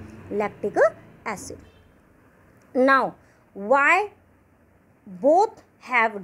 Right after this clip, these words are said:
different end product of fermentation? दोनों के अंदर anaerobic respiration के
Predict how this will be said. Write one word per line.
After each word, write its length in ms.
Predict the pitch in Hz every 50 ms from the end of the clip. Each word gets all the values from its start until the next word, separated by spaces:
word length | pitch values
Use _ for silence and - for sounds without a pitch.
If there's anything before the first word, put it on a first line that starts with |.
| 151 269
different 540 | 277 277 - - 359 359 381 381 - - - _ _ _ _ _ _ _ _ _ _ -
end 280 | 269 294 311 320 320
product 340 | 277 247 233 247 254 - -
of 200 | 226 214 - -
fermentation? 840 | - 208 196 196 196 196 202 196 - 294 285 262 254 - 175 185 233 262
दोनों 300 | 285 302 311 330 349 359
के 140 | 349 330 294
अंदर 340 | 254 214 208 196 190 233 - - 254
anaerobic 480 | 269 294 277 233 208 208 196 208 190 185
respiration 580 | 185 180 - _ 277 269 247 214 - - 180 175 - -
के 120 | 247 359